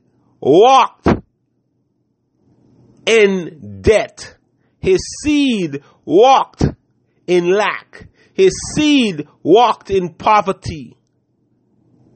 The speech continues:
And you might say, "Prophet, what kind of theology is this?" Look into it. And I'm gonna break it down to you. God told Adam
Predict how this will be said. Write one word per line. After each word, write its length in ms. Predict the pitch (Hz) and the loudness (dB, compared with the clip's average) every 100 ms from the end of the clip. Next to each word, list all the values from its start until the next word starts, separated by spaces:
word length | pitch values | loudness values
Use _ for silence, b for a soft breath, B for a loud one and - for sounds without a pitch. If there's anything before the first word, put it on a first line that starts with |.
| _ _ _ _ _ _ _ _ _ _ _ _ _ | _ _ _ _ _ _ _ _ _ _ _ _ _
And 200 | - 185 | 0 2
you 80 | 220 | 4
might 200 | 214 196 | 4 2
say, 400 | 190 196 190 180 | 0 4 4 4
"Prophet, 600 | - - 208 - 196 185 _ _ _ _ _ _ - | 0 -2 -2 -2 -8 -8 _ _ _ _ _ _ -4
what 220 | 226 240 | -4 -2
kind 200 | 214 185 | -2 -2
of 100 | 180 | -4
theology 540 | - 170 160 156 151 | -2 0 0 -4 -4
is 160 | 165 131 | -6 -6
this?" 280 | 170 165 - - - _ _ - | -6 -6 -8 -20 -20 _ _ -4
Look 240 | 170 226 | 0 2
into 340 | 214 165 - 117 | 0 -4 -6 -6
it. 300 | 101 - _ _ _ _ _ _ _ _ _ _ _ _ _ - | -8 -12 _ _ _ _ _ _ _ _ _ _ _ _ _ -6
And 160 | 127 | 2
I'm 100 | 139 | 4
gonna 220 | 139 143 127 | 4 4 2
break 300 | 117 165 160 | 2 0 0
it 100 | 127 | 0
down 340 | 127 120 123 - _ | 0 0 -4 -14 _
to 140 | - | -2
you. 340 | 151 113 85 58 _ _ _ _ _ _ _ b b b b b b _ _ _ _ _ _ - | 0 0 -6 -12 _ _ _ _ _ _ _ b b b b b b _ _ _ _ _ _ -4
God 380 | 214 262 311 294 | 2 4 4 2
told 260 | - 220 190 | 2 2 2
Adam 720 | 175 185 117 117 113 127 147 | 0 -2 0 -2 -2 -10 -18